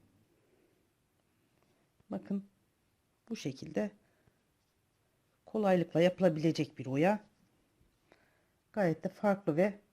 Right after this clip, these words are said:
güzel bir oya oldu. Dediğim gibi, buna ben kendi tasarımım diyorum. Çünkü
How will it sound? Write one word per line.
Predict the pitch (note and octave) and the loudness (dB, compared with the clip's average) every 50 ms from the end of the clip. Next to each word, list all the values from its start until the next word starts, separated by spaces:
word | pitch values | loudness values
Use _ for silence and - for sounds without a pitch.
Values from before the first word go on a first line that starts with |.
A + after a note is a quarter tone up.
| _ _ _ _ | _ _ _ _
güzel | - F#3 E3+ E3 E3 D3+ C3 C#3 | -14 -6 0 0 2 2 0 -2
bir | C#3 C3 | -6 -6
oya | B2+ A#2+ A#2+ A#2+ | -6 -6 -6 -6
oldu. | A#2 C#3 C#3 B2+ C3+ - A3 A#3 A3+ - _ _ _ _ _ _ _ _ _ _ _ _ _ _ _ - | -8 -8 -10 -8 -4 -2 -2 -2 -2 -4 _ _ _ _ _ _ _ _ _ _ _ _ _ _ _ -6
Dediğim | A3 A3+ F3+ F#3+ F3+ D#3+ C#3 | -6 -4 -2 0 0 0 -2
gibi, | B2 B2 D#3 D3+ - - _ - | -2 -4 -6 -6 -8 -8 _ -2
buna | A3 A3+ G3 E3+ D#3 | 2 4 4 4 6
ben | E3+ E3+ F#3 F#3 F#3 _ _ _ _ _ _ _ | 4 4 4 2 -4 _ _ _ _ _ _ _
kendi | - - A3+ G#3+ G#3 G#3+ G#3 | -6 -2 0 0 0 0 0
tasarımım | - G3 F#3 F#3+ F#3 F3 F#3 G3+ A3 A3+ A3+ G3+ | -2 -2 0 0 0 0 2 2 2 2 2 2
diyorum. | G#3 G#3+ G#3 G3+ G3 G3 F#3+ F#3+ | 4 4 4 4 4 2 0 0
Çünkü | - - G3+ F3 - F#3 G3+ G#3+ G#3 | 0 0 0 0 2 2 2 2 0